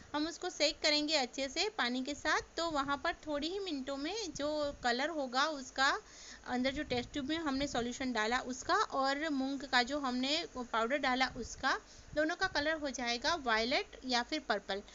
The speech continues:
तो ये जो violet color होता है वो protein की presence हमें food item में बताता है।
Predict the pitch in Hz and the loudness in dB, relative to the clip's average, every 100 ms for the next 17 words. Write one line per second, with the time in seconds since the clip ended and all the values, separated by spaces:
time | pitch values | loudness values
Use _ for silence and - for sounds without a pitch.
0 | - - - 302 311 285 320 320 339 277 | -20 -20 -4 -2 0 0 0 2 4 6
1 | 269 269 339 349 359 311 277 277 302 349 | 4 2 2 2 2 0 0 -2 -2 -4
2 | 269 285 403 427 269 240 240 330 359 359 | -2 -2 0 -2 -2 -2 -2 -4 -2 -4
3 | - 269 240 285 370 - 269 285 - 254 | -2 -2 0 -2 -4 -2 -2 -2 -4 -2
4 | 226 226 233 233 220 202 196 190 202 196 | 0 -2 -2 -2 -2 -2 -4 -4 -6 -6